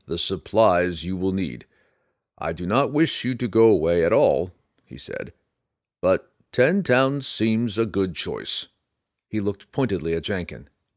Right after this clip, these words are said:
"For a drow. Many have found their place there. Truly, it is a home for he who has none."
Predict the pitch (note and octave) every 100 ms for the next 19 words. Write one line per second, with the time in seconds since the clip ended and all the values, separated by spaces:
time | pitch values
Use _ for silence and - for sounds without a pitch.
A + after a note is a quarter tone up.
0 | _ _ _ - G2 E2+ E2+ B1 - -
1 | _ _ _ _ _ _ _ _ _ F2+
2 | C3+ A2 G2 F#2 F2 G2 - - G#2+ B2
3 | A2+ B2+ B2+ D3 G3+ D#3 - - G#1+ A#1+
4 | D2 _ _ _ _ _ - - E3 D#2+
5 | D#2 D#2 _ _ _ _ _ _ F#2+ G2+
6 | A#2 A2+ G2+ A2+ C3 C#3 C3+ C3+ - G#2+
7 | A2 F2 F#2 G2+ F#2 G2 D#2 D2+ E2 D2
8 | C#2 -